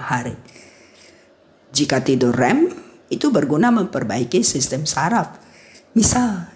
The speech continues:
kita lelah mental, sudah tidak bisa berpikir lagi. Kita tidur. Waktu bangun, kita akan merasa segar badan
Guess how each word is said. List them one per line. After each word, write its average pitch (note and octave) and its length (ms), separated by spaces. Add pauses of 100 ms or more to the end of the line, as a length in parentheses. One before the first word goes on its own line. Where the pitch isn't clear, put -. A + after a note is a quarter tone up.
(100)
kita A3+ 240
lelah G#3+ 640
mental, G#3 560 (400)
sudah - 320
tidak D#3+ 240
bisa G#3+ 240
berpikir E3+ 560
lagi. C3+ 300 (420)
Kita - 240
tidur. C3 400 (640)
Waktu G#3 400
bangun, G3+ 400 (720)
kita - 400
akan C#3 240
merasa D3 400
segar G3+ 540
badan A3+ 400